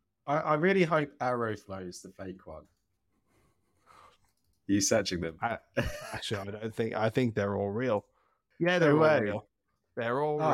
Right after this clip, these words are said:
Speaker 2: real.
Speaker 1: you didn't say there was trick questions.
Speaker 2: Well, there is kind of trick. So Flowsight's not a startup, uh, construction software startup. It's a product from a software startup. So that is probably,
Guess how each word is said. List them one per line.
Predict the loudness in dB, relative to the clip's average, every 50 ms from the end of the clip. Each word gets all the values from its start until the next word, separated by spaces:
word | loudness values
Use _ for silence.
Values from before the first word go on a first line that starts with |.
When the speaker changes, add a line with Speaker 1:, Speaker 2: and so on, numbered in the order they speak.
| 2 2
Speaker 2:
real. | 0 0
Speaker 1:
you | -2
didn't | -2 -2 2
say | 4 4
there | 6 6
was | 6 4 4 2 0 -2
trick | -2 -2 -2 -2 0
questions. | 2 2 2 2 0 -2 -2 -2 -2 -4 -6 -6 -8 _ _ _ _ _ _ _ _ _ _ _ _ -20 -20 -8 -2
Speaker 2:
Well, | 0 2 4 4 2 0 0
there | 0 2 2 2 2
is | 2 2 0 0
kind | 2 2 4 4
of | 2 2
trick. | 0 0 2
So | 2 2 0
Flowsight's | 2 2 2 2 2 2 2 2 2 2 2 0 0 2
not | 4 4 4 2 2 0
a | 0 2 2 2
startup, | 0 2 2 4 4 4 4 4 2 0 _ -18 _ _ _ _ _ _ _ _ _
uh, | 0 2 2 2 2
construction | 0 -2 -2 0 0 0 0 -2 -4 0
software | 0 0 0 2 0 -2
startup. | 0 2 2 2 2 0 -2
It's | -2 -2 -2
a | -4
product | -4 -8 -2 0 0 2 2 0 -2 -4
from | -12 -4 0 0 0 2 0 -2 -6 -6
a | -10 -10
software | -8 -4 -4 -4 -4 -4 -8 -8
startup. | -8 -8 -10 -10 -10 -10 -12 -16 _ _ _ _ _ _ _ _ _ _ _ _
So | -4 -2 0
that | 2 0 0 -2 -6 _
is | -6 -6 -6 -6
probably, | -2 -2 -2 -2 -2 -4 -6 -6 -6 -8